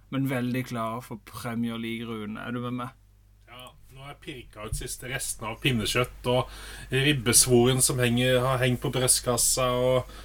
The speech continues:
Speaker 2: nå er det på tide å ta fram skruknotten og skjerfet rundt halsen og se på denne fotballen. Ja, du elsker Premier League, engelsk ball, med litt hår på brystet. Eller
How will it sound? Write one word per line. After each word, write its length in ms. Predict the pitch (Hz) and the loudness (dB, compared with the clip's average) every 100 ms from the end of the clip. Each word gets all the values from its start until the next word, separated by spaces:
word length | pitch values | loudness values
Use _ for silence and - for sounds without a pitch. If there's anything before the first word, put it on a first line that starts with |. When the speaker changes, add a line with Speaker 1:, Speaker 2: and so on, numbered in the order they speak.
| - - | -16 -8
Speaker 2:
nå 160 | 127 | 0
er 60 | 135 | 2
det 80 | 135 | 6
på 80 | 180 | 8
tide 240 | 151 156 | 10 10
å 20 | |
ta 140 | 175 147 | 8 6
fram 300 | 147 156 156 | 6 4 6
skruknotten 880 | - - 139 139 - 156 143 - 165 | 4 2 0 0 2 2 0 0 2
og 640 | 151 147 147 147 135 - - - | 4 4 2 2 0 -8 -18 -10
skjerfet 540 | - 170 156 139 160 | 0 4 4 4 2
rundt 220 | 147 147 139 | 2 2 0
halsen 500 | 143 143 - 156 147 | 0 2 0 0 2
og 640 | 143 143 139 139 139 131 - - | 4 4 2 2 0 0 -6 -14
se 320 | - - 127 | 0 4 6
på 100 | 117 | 6
denne 160 | 123 117 | 2 2
fotballen. 460 | 123 - 104 110 98 | 0 0 0 0 -2
Ja, 240 | 92 95 | 0 0
du 140 | 107 117 | 2 0
elsker 540 | 110 - - 123 117 - - | 0 0 0 -2 -4 -8 -16
Premier 360 | - 117 110 107 | -2 0 2 2
League, 340 | 117 110 - - - | 2 2 -4 -12 -4
engelsk 500 | 120 117 113 - - | -2 0 0 -2 0
ball, 280 | 113 127 117 - - - - - - | 0 2 0 -4 -16 -16 -18 -18 -12
med 220 | - 113 | -2 0
litt 160 | 117 - | 0 0
hår 140 | 107 123 | -2 -2
på 80 | 113 | -2
brystet. 460 | 107 - 135 123 - - - - - - | -2 0 -2 -2 -8 -20 -20 -20 -20 -10
Eller 400 | 131 107 90 | -4 -2 -2